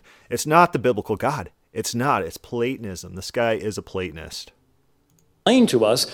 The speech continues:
Speaker 2: who he is. So what Christian theology has done down through the years is not follow Plato and all the rest of that kind of stuff. That's, that's a bogus argument. What we
Speaker 1: No, it's actually super legit. Augustine himself said that the Bible's absurd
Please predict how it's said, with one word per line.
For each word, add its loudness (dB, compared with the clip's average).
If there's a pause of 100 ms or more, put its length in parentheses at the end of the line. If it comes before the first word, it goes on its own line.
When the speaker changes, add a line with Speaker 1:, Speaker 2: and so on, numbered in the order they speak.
(160)
Speaker 2:
who 12
he 10
is. 10 (280)
So 8
what 10
Christian 8
theology 8
has 4
done 8
down 8
through -6
the -2
years 8
is 0
not 8
follow 10
Plato 8
and 4
all 8
the 4
rest 6
of 2
that -8
kind 0
of 0
stuff. 0
That's, 4
that's 6
a 10
bogus 10
argument. 8 (280)
What 10
we 10
Speaker 1:
No, -4
it's -8
actually 0
super -4
legit. 4
Augustine 2
himself 4
said 4 (400)
that 2
the 2
Bible's 4
absurd -4